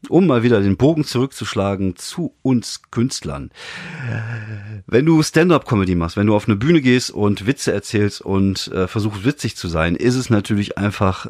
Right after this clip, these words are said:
äh, so, dass du auch was können musst, ne? Und das ist halt, und das ist halt das Problem, dass du halt, wie ich finde, nach ein, zwei Jahren einfach noch nicht so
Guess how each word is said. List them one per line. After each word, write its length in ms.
äh, 880
so, 420
dass 240
du 120
auch 160
was 120
können 260
musst, 320
ne? 160
Und 280
das 220
ist 200
halt, 280
und 160
das 100
ist 140
halt 180
das 160
Problem, 480
dass 160
du 200
halt, 360
wie 160
ich 160
finde, 320
nach 380
ein, 200
zwei 220
Jahren 260
einfach 380
noch 240
nicht 400
so 460